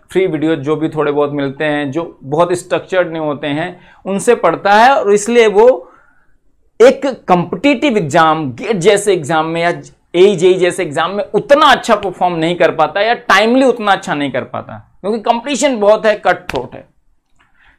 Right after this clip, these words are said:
तो हमने उसी चीज को कि हर कोई अफोर्ड कर पाए, तो इस बार फिर से हम मदर्स डे पे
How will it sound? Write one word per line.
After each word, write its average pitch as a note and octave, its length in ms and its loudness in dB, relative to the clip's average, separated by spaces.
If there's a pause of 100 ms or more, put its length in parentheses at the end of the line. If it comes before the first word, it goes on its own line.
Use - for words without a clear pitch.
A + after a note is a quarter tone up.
(100)
तो A#3+ 160 8
हमने C4+ 680 2 (180)
उसी A3 260 -2
चीज A3+ 240 -4
को B3+ 120 -2
कि B3 140 0
हर G3+ 240 4
कोई B3 240 0
अफोर्ड F#3+ 460 2
कर C#3 160 0
पाए, A2 280 -6
तो G#3+ 140 -4
इस A#3 160 -4
बार C4+ 220 6
फिर D4 240 -2
से G3+ 280 -2
हम F#3+ 280 -2
मदर्स G3+ 360 2
डे D3 140 2
पे A2+ 300 -8